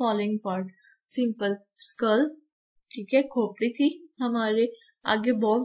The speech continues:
of the middle ear, दरमियाने कान की जो होती है वो हड्डियां, ठीक है, hyoid bone, ribs and vertebral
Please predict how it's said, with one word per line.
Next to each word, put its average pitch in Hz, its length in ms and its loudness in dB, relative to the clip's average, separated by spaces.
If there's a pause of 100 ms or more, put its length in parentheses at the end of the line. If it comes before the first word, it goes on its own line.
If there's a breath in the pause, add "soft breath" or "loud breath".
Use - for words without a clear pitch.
of 226 100 0 (140)
the 254 240 2
middle 220 440 0
ear, 202 140 0 (100)
दरमियाने 214 520 0
कान 220 400 -4
की 226 220 -4
जो 226 140 -2
होती 214 240 -4
है 220 60 2
वो 247 320 2 (120)
हड्डियां, 196 500 -2 (200)
ठीक 208 200 -10
है, 247 100 0 (400 loud breath)
hyoid 214 300 0 (120)
bone, 269 200 2 (360)
ribs 254 500 0
and 269 160 4
vertebral 233 500 4